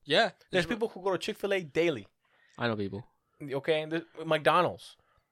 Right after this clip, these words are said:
Speaker 2: Burger King, Carl's Junior. I'm, I'm, I'm just, I'm just naming off different
Speaker 1: Yeah.
Speaker 2: places.
Speaker 1: I was gonna say Burger
Speaker 2: All
Speaker 1: King,
Speaker 2: these
Speaker 1: yeah.
Speaker 2: use beef. All of them use chicken. How are you gonna have mass produ-, you go to any fucking supermarket, there's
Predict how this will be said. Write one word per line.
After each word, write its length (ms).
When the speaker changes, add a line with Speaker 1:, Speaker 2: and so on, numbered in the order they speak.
Speaker 2:
Burger 340
King, 320
Carl's 260
Junior. 520
I'm, 80
I'm, 240
I'm 120
just, 220
I'm 80
just 160
naming 300
off 180
different 240
Speaker 1:
Yeah. 120
Speaker 2:
places. 500
Speaker 1:
I 20
was 60
gonna 100
say 140
Burger 160
Speaker 2:
All 160
Speaker 1:
King, 80
Speaker 2:
these 100
Speaker 1:
yeah. 120
Speaker 2:
use 100
beef. 500
All 160
of 60
them 120
use 200
chicken. 480
How 220
are 80
you 140
gonna 200
have 720
mass 460
produ-, 320
you 140
go 120
to 140
any 200
fucking 300
supermarket, 600
there's 320